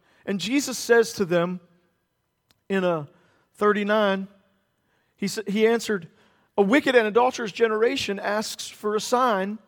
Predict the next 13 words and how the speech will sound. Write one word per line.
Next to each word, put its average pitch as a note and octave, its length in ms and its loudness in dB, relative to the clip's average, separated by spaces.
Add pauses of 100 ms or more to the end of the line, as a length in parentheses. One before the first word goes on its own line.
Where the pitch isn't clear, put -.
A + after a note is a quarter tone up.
(520)
but A3 140 6
none B3 300 2
will B3+ 100 -2
be G#3 140 -4
given A#3 240 0
it G#3+ 160 0
except A3+ 400 -2
the G#3+ 60 -8
sign A3+ 540 2
of G3+ 180 -8
the G3 60 -10
prophet F#3+ 440 -2
Jonah. A3 420 -4